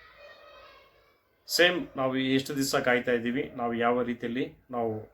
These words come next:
ಪ್ರೊಸೆಸಿಂಗ್ ಹೋಗ್ತಾ ಇದ್ದೀವೋ, ಅದೇ ಥರದಲ್ಲೂ ಈ ಟೂ ಬಿ ಎಚ್ ಕೆನೂ ಇರುತ್ತೆ. ಇದು ಟೂ ಬಿ ಎಚ್ ಗೆ ನಿಮಗೆ ಹದಿನಾಲ್ಕು ಲಕ್ಷ ರೂಪಾಯಿ ಇವಾಗ ಸ್ಟಾರ್ಟಿಂಗಲ್ಲಿತ್ತು, ಇವಾಗ ಚೇಂಜ್ ಆಗ್ಬೋದು.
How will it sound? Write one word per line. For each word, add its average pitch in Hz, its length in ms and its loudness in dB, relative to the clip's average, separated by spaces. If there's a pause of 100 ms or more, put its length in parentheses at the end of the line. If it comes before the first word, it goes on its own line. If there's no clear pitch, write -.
(220)
ಪ್ರೊಸೆಸಿಂಗ್ 120 480 -4
ಹೋಗ್ತಾ 110 260 -4
ಇದ್ದೀವೋ, 113 520 -6
ಅದೇ 120 260 2
ಥರದಲ್ಲೂ 139 440 2 (500)
ಈ 123 80 -6
ಟೂ 120 260 -4
ಬಿ 120 140 -2
ಎಚ್ 110 180 -4
ಕೆನೂ 123 180 -4
ಇರುತ್ತೆ. 117 360 -4 (840)
ಇದು 147 220 0
ಟೂ 180 160 -4
ಬಿ 180 160 -2
ಎಚ್ 160 220 0
ಗೆ 147 120 0 (1900)
ನಿಮಗೆ 156 440 2
ಹದಿನಾಲ್ಕು 135 720 0
ಲಕ್ಷ 117 300 -2
ರೂಪಾಯಿ 123 300 -2 (760)
ಇವಾಗ 123 280 0
ಸ್ಟಾರ್ಟಿಂಗಲ್ಲಿತ್ತು, 120 800 -2
ಇವಾಗ 139 280 0
ಚೇಂಜ್ 127 300 -2
ಆಗ್ಬೋದು. 120 500 -2